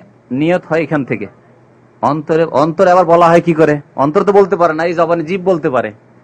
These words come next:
জিভ নড়াইলেই বলা হয়ে গেল। আস্তে বলেন আর উচ্চ স্বরে বলেন, কথা বুঝতে পারছেন? নিয়ত হচ্ছে অন্তরের কাজ, আর অন্তরের কাজ মানে বলা নাই, করা।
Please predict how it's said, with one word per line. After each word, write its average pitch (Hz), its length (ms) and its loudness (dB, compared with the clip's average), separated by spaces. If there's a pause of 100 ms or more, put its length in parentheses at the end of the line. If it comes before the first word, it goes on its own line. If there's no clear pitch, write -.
(140)
জিভ 202 240 -4
নড়াইলেই 208 420 2
বলা 233 220 4
হয়ে 214 180 2
গেল। 147 220 0 (400)
আস্তে 190 340 -2
বলেন 214 280 2
আর 262 100 2
উচ্চ 254 200 -2
স্বরে 196 280 -4
বলেন, 123 260 -6 (600)
কথা 175 140 -4
বুঝতে 214 200 -6
পারছেন? 160 280 -8 (600)
নিয়ত 170 500 -2
হচ্ছে 208 200 4
অন্তরের 190 600 4
কাজ, 117 600 0 (280)
আর 143 140 0
অন্তরের 202 500 0
কাজ 190 220 2
মানে 196 200 -4
বলা 147 340 0
নাই, 104 220 -10 (480)
করা। 127 300 0